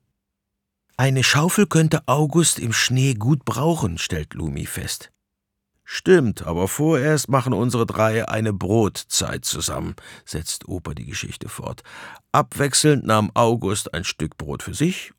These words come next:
und gab eins dem Elch. Ab und zu warf er Brocken zur Krähe,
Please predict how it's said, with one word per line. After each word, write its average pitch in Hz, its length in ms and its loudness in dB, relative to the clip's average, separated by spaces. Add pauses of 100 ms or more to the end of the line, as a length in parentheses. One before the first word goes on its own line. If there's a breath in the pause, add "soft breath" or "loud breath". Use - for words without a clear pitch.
und - 180 -6
gab - 300 -8
eins - 260 -6
dem - 240 -8
Elch. 143 420 -4 (200)
Ab 180 180 2
und 156 120 -4
zu 131 280 0
warf 104 320 2
er 87 260 0
Brocken 92 440 0
zur - 180 -8
Krähe, 143 400 0